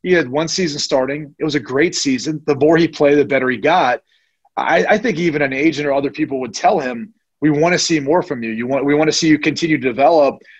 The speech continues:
you know, playing from the pocket. We wanna see how you can carry the team at times if you don't have a rushing attack," because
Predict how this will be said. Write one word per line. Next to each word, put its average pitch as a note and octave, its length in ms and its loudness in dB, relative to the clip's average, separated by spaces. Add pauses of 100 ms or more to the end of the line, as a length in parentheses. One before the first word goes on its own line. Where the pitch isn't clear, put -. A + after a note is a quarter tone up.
(100)
you C3+ 80 -2
know, C3+ 100 0
playing D3 400 -2
from C#3+ 160 -4
the A#2+ 100 -6
pocket. E3 420 0
We B2 80 -4
wanna D3+ 160 0
see D3 200 0
how C#3 120 2
you C#3+ 180 2
can C#3 280 -6
carry E3 380 0
the C3+ 100 -2
team C3+ 260 -8
at A#2 100 -6
times B2+ 480 -8 (220)
if D3 120 0
you D3 120 2
don't E3 200 2
have C#3 120 2
a B2 40 -4
rushing A2 300 -4
attack," G2+ 400 -8
because C3+ 500 -4